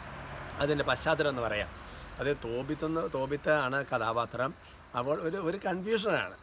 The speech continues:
ഒരു തെറ്റിദ്ധാരണയാണ്. ഒരു, ഒരു ജോലി ചെയ്തപ്പോൾ ഒരു സാധനത്തെ ഫ്രീ ആയി കൊടുത്തു വന്ന ഭാര്യ, "ഏ, നീ മോഷ്ടിച്ചുകൊണ്ട് വന്നത് ഭർത്താവ്."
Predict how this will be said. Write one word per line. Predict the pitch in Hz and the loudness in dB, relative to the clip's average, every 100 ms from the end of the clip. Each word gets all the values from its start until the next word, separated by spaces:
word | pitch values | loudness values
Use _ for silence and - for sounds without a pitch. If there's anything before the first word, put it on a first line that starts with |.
| 156 | -10
ഒരു | 156 143 | -4 -4
തെറ്റിദ്ധാരണയാണ്. | 175 165 180 170 185 175 175 127 101 - - - - | 2 0 2 8 8 8 2 0 -2 -10 -16 -18 -4
ഒരു, | 131 143 147 | 2 4 6
ഒരു | 151 135 143 | 4 4 2
ജോലി | 135 131 147 | 4 4 4
ചെയ്തപ്പോൾ | 139 131 135 | 4 2 -2
ഒരു | 131 | -2
സാധനത്തെ | 127 127 131 135 | 0 0 2 0
ഫ്രീ | 120 127 143 | -2 2 2
ആയി | 135 | 2
കൊടുത്തു | 127 120 | 0 -2
വന്ന | 127 127 | -2 0
ഭാര്യ, | 107 110 113 123 - | 0 0 0 -2 0
"ഏ, | 123 147 135 - - | 4 6 4 0 -6
നീ | 123 | -2
മോഷ്ടിച്ചുകൊണ്ട് | 135 143 - 160 139 143 | 0 0 -2 0 2 2
വന്നത് | 135 123 131 | 2 0 0
ഭർത്താവ്." | 117 104 110 120 135 | 0 -2 -2 -2 -2